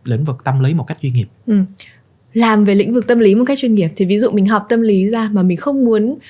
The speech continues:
Speaker 2: xong cái quá trình học đi, các bạn ấy không muốn trở thành một chuyên viên tâm lý thì các bạn ấy có thể làm những ngành nghề gì khác? Bởi vì có nhiều người rõ ràng là tâm lý của họ không, không tốt bằng những người khác và họ dễ dàng bị ảnh hưởng bởi những câu chuyện của người khác thì họ không muốn đi theo con đường chuyên viên tâm lý thì họ có thể làm gì?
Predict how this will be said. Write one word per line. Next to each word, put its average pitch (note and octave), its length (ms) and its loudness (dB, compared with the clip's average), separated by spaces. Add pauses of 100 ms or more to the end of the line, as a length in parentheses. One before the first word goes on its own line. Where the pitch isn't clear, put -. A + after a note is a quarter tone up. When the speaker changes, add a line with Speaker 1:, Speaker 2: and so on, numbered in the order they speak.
(180)
Speaker 2:
xong D4+ 240 -2
cái A3 120 0
quá G3+ 140 -2
trình C4+ 160 -2
học G3+ 220 0
đi, A3+ 100 0
các C4 160 -2
bạn - 140 0
ấy F#3+ 60 2
không C#4+ 280 -2
muốn G3+ 160 4
trở G3+ 140 0
thành F3 240 0
một E3+ 80 0
chuyên C4+ 240 0
viên C4+ 180 0
tâm B3+ 120 0
lý G#3 260 0 (520)
thì G#3+ 120 0
các A#3 100 -2
bạn C#4 140 0
ấy G3 60 -2
có G3+ 120 -2
thể A#3+ 140 0
làm E3+ 200 0
những F3 120 -2
ngành A3+ 180 2
nghề F3+ 180 2
gì E3 100 -2
khác? B3+ 280 -8
Bởi G#3+ 80 0
vì F#3+ 100 2
có G#3 80 2
nhiều B3+ 260 2
người G#3+ 360 2 (580)
rõ B3 160 0
ràng D#4+ 120 0
là B3+ 80 0
tâm C4+ 140 -2
lý A#3+ 160 2
của B3+ 140 0
họ A#3 160 0
không, D4 500 -6
không D4 160 -6
tốt F4 260 -2
bằng A#3 100 2
những A3+ 120 2
người C#4+ 120 0
khác D4 260 -6
và B3 80 -4
họ A3 160 -4
dễ A3 180 -2
dàng B3+ 200 -2
bị - 60 -4
ảnh F#3+ 240 0
hưởng F3+ 360 0
bởi E3 160 -4
những E3+ 140 -6
câu B3 160 -2
chuyện B3 220 -4
của E3+ 60 0
người E3 140 -4
khác A#3 240 -10 (140)
thì - 140 -6
họ G#3+ 120 0
không C#4+ 220 -6
muốn A#3 180 2
đi C4+ 120 -2
theo C4 160 -6
con B3 140 -2
đường G3 160 4
chuyên A3+ 200 -2
viên A3+ 140 -4
tâm A3 120 -4
lý F#3 280 -2
thì G3 120 -4
họ F3+ 140 -2
có F#3 120 -4
thể G#3 120 -2
làm D#3+ 220 -4
gì? D3+ 80 -12